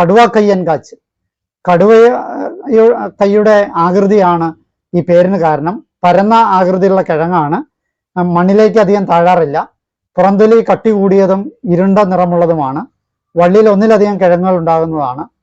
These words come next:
നാൽപത് കിലോഗ്രാമിലധികം തൂക്കം ലഭിക്കാറുണ്ട്. പതിനൊന്ന്, ഇറച്ചിക്കാച്ചിൽ. ഇറച്ചിക്കാച്ചിൽ എന്നാല് അടതാപ്പ് എന്നും അറിയപ്പെടുന്നുണ്ട്. ആ, ഈ കാച്ചിലിന്റെ മുകളിലേക്ക് വളരുന്ന വള്ളിയിൽ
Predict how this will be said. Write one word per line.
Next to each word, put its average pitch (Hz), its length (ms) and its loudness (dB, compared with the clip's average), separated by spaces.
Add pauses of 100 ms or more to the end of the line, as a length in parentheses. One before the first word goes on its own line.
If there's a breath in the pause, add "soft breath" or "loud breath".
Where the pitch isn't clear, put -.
(440)
നാൽപത് 190 640 0
കിലോഗ്രാമിലധികം 196 1040 0 (360)
തൂക്കം 170 240 -2
ലഭിക്കാറുണ്ട്. 143 520 -4 (1040)
പതിനൊന്ന്, 214 800 -2
ഇറച്ചിക്കാച്ചിൽ. 185 720 -2 (500)
ഇറച്ചിക്കാച്ചിൽ 214 600 0
എന്നാല് 196 320 0
അടതാപ്പ് 220 720 0
എന്നും 202 480 -2
അറിയപ്പെടുന്നുണ്ട്. 165 540 -2 (840)
ആ, 165 220 0
ഈ 208 200 -2
കാച്ചിലിന്റെ 214 880 0
മുകളിലേക്ക് 208 600 0
വളരുന്ന 190 380 0
വള്ളിയിൽ 160 400 -2